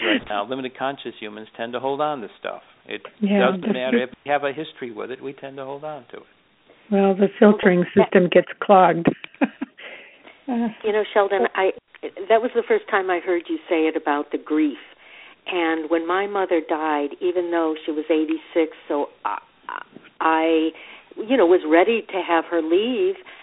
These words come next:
Speaker 3: and yet it was a, such a profound grief of the loss. And I just realized that I will grieve, um, planet Earth as she is now, even though I look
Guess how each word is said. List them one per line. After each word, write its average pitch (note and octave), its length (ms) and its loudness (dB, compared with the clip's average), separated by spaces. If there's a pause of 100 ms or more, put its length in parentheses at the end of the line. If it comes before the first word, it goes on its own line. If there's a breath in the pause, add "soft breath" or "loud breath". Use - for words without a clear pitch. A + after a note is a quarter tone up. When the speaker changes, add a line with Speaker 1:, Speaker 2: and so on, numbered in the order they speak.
(220 loud breath)
Speaker 3:
and F3+ 320 -2
yet F3+ 300 6
it E3+ 160 4 (320)
was E3+ 160 2
a, F3+ 80 2 (140)
such F#3 200 0
a F3 60 0
profound F#3 840 -2
grief F#3 460 -2 (220)
of D#3+ 140 -6 (100)
the D3 60 -2
loss. D#3+ 560 0 (580 loud breath)
And F#3+ 240 -2
I F3+ 140 0
just C#4+ 280 0 (100)
realized G#3 600 2 (120)
that G3 160 2 (100)
I A#3+ 240 2
will C4+ 500 4 (280)
grieve, D3 500 0 (720 soft breath)
um, C#3 440 -2 (540)
planet F3 440 0
Earth E3+ 200 6 (140)
as D#3+ 160 0 (140)
she D#3+ 80 -2 (140)
is D3 260 2
now, C#3+ 540 2 (720 loud breath)
even B3 340 2
though A3+ 140 6
I G#3 120 6
look G#3 200 2